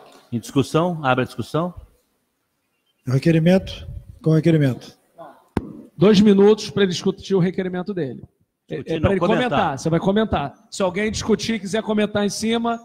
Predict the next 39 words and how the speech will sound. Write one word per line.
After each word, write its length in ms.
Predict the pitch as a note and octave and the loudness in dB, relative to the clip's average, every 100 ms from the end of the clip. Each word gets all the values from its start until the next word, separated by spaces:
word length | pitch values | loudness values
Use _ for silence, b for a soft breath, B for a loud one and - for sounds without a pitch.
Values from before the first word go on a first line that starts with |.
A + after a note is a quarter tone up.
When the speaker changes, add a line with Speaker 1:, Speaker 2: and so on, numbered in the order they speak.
| - - | -16 -8
Speaker 2:
Aí 160 | E3+ | 0
Speaker 3:
vai 180 | F3 G3 | 2 2
Speaker 2:
fica 80 | F3 | 4
Speaker 3:
pra 100 | G3+ | 2
Speaker 2:
até 80 | G3 | 4
Speaker 3:
próxima 320 | G3+ F#3+ G#3 | 2 2 0
sessão. 360 | F#3 G#3 - B2+ | 0 0 0 -4
Speaker 2:
Então. 180 | C3 - - _ _ _ _ _ _ _ | -6 -12 -20 _ _ _ _ _ _ _
Speaker 1:
Dois 140 | E3+ | -2
minutos, 280 | D3+ G#2 - | -2 -4 -6
Speaker 2:
Pois 120 | G2 | -6
Speaker 1:
presidente. 380 | C3 F#3 F3+ C3+ | 0 2 2 -2
Speaker 2:
não. 80 | - - | -8 -16
Speaker 1:
É, 400 | D3 E3 D#3 E3 | -12 -10 -10 -10
é, 20 | |
essa 160 | E3 | -8
é 20 | F3 | -6
a 20 | |
nossa 200 | E3 D3+ | -4 -6
intenção, 580 | C3+ A#2 - D#3+ D3+ A2 | -8 -10 -8 -8 -8 -8
na 120 | A#2+ | -8
verdade, 500 | A#2 A#2+ B2+ G#2+ E2+ _ _ _ _ _ | -6 -4 -4 -6 -18 _ _ _ _ _
merecia 420 | A#2 G#2+ - A#2+ | -2 -2 0 -2
até 200 | - A#2+ | -2 -6
um 100 | A2 | -8
projeto 540 | F2 G#2 E2+ G2+ F2+ | -6 -6 -6 -8 -10
de 100 | F#2 | -10
lei, 280 | G2 C3+ G2 - - _ _ - _ _ | -6 -6 -4 -6 -8 _ _ -20 _ _
é, 400 | A#2+ C3+ D3+ - - - - - | 2 4 2 0 -10 -12 -12 -2
na, 340 | B2+ C#3+ C#3+ - - | 2 2 0 -4 -4
na, 440 | C3 C3 B2 A#2+ - _ _ _ _ | -2 -2 -4 -6 -12 _ _ _ _
na 160 | - A#2+ | -12 -12
possibilidade 840 | - C3 - B2 A2+ C#3 C#3 A2 A2 | -10 -12 -8 -8 -2 2 2 0 2
de 80 | |
nós 240 | B2 C3+ B2+ | 4 4 4
termos 320 | D3 C3+ A#2+ | 4 4 6
um 100 | C#3+ | 2
cadastro 640 | C#3 A#2+ A#2+ A#2 - B2 | 2 0 2 0 2 4
único 440 | D#3+ C#3 G#2 - | 6 6 4 -2